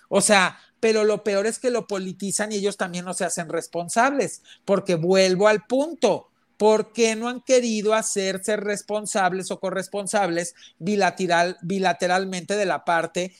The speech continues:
de las drogas y de toda la traída de armas a nuestro país? Porque no quieren, porque lo único que están buscando siempre es echarle la culpa a México o a quien sea,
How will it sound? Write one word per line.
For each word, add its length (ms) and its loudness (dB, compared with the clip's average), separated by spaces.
de 140 0
las 220 2
drogas 640 2
y 200 -2
de 160 2
toda 280 2
la 180 0
traída 420 0
de 140 0
armas 380 -4
a 60 -8
nuestro 340 -10
país? 480 -4
Porque 340 0
no 260 -8
quieren, 600 2
porque 260 -2
lo 100 0
único 300 -4
que 80 0
están 260 -4
buscando 460 -4
siempre 560 -4
es 180 -2
echarle 380 -2
la 120 0
culpa 320 0
a 20 -2
México 560 0
o 60 6
a 100 4
quien 260 -4
sea, 480 4